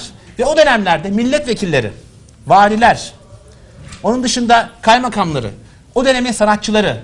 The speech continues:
ve sevgili seyirciler başbakana kadar gidiyor ve biz de bu kremden alacağız diyorlar ama nasıl alıyorlar? İşte hazır mısınız? Alt bantımız geldi. Kampanyamız başladı sevgili seyirciler. Sıfır iki yüz on altı,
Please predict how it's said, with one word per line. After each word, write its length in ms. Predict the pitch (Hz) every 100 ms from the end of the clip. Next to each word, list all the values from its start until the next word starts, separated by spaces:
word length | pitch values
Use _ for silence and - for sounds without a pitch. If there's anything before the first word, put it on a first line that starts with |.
| - - -
ve 80 | 233
sevgili 300 | 233 214 202
seyirciler 400 | 208 185 196 196 -
başbakana 520 | 269 - 190 185 165
kadar 220 | 160 151
gidiyor 380 | 147 202 196 226 - - - 202
ve 120 | 214
biz 180 | 302 220
de 100 | 202
bu 60 |
kremden 300 | 196 175 156
alacağız 380 | 170 170 165 151
diyorlar 180 | 170 269
ama 140 | 208
nasıl 220 | 285 262
alıyorlar? 400 | 190 160 175 - - - 285
İşte 200 | 269 226
hazır 220 | 269 330
mısınız? 480 | 220 180 110 - - - - -
Alt 260 | 269 294 254
bantımız 540 | 233 214 254 - -
geldi. 360 | 240 202 139 - - - - - - -
Kampanyamız 760 | 294 254 233 202 190 269 - - - - - 147
başladı 1400 | 247 311 269 - - 202 294 330 311 - - - 311 123
sevgili 320 | - 196 156
seyirciler. 360 | 131 143 123 110 - - - -
Sıfır 380 | - 339 320
iki 160 | 277 262
yüz 140 | 247
on 80 | 240
altı, 360 | 202 151 135